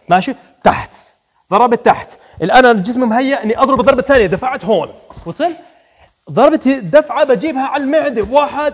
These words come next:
بضربه بقوة، أوكي؟ عشان نفهم أكثر،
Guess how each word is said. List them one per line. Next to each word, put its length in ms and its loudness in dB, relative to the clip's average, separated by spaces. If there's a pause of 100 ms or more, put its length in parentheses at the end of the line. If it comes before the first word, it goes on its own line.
(140)
بضربه 360 2
بقوة، 420 -2 (220)
أوكي؟ 320 -2 (1500)
عشان 220 -2
نفهم 220 -2
أكثر، 300 -12